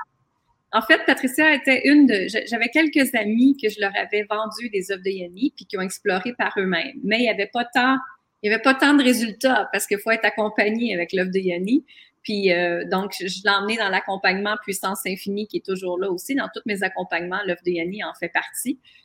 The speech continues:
Mais, euh, tu l'as vraiment plus incarné là avec Puissance Infinie. Puis là, t'as appris plus à comment l'utiliser aussi.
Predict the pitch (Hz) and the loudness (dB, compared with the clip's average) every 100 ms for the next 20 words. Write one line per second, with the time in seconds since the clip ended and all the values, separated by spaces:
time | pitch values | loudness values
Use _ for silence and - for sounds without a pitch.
0 | _ _ 190 185 175 175 - 190 185 185 | _ _ -2 0 0 -2 -4 -2 -2 0
1 | 185 208 - - 240 247 196 190 185 208 | -2 -4 -6 0 2 2 -2 -2 0 0
2 | 202 196 202 208 185 202 196 185 - 175 | -4 -2 -2 -2 -4 -6 -6 -6 -6 -6
3 | 175 196 247 254 202 185 175 - - 226 | -6 -2 -2 0 -2 0 0 -2 -8 -10
4 | - 233 247 - 175 - 190 185 185 180 | -6 0 0 0 -4 -4 -4 -2 -4 -6
5 | 185 170 - 202 - - - 196 | -10 -10 -6 -6 -6 -14 -16 -16